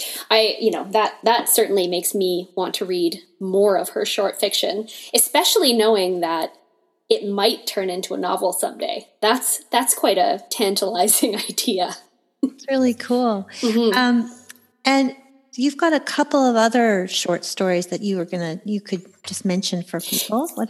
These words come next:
Speaker 1: Uh, yes, absolutely. So, um, one of my other favorites, uh, in the past year, um, is, mm,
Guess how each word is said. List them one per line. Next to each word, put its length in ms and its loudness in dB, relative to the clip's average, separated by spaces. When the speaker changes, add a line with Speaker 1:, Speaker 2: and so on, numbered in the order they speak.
Speaker 1:
Uh, 120 0
yes, 360 2
absolutely. 580 4
So, 540 4
um, 640 -2
one 280 2
of 80 2
my 140 2
other 180 2
favorites, 500 -2
uh, 260 -2
in 100 -2
the 60 -2
past 380 -6
year, 360 0
um, 380 -2
is, 540 4
mm, 200 4